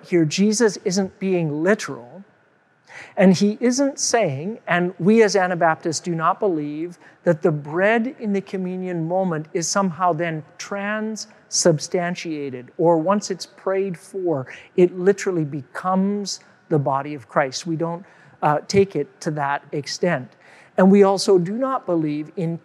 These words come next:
consubstantiation, that once the bread is prayed over, the presence of Christ himself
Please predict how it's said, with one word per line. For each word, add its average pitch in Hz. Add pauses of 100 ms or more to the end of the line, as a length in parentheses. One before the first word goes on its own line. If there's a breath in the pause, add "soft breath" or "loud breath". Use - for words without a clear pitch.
consubstantiation, 170
that 151
once 190
the 190
bread 170
is 151
prayed 208
over, 156
the 147
presence 208
of 160
Christ 165
himself 147